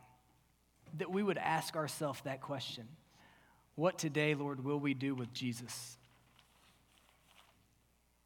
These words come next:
God, may we run to your word often for encouragement.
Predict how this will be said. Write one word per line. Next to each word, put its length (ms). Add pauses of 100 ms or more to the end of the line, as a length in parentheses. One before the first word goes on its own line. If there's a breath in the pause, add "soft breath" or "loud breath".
(140)
God, 220
may 100
we 160
run 280
to 140
your 120
word 260 (140)
often 520 (640 loud breath)
for 160
encouragement. 760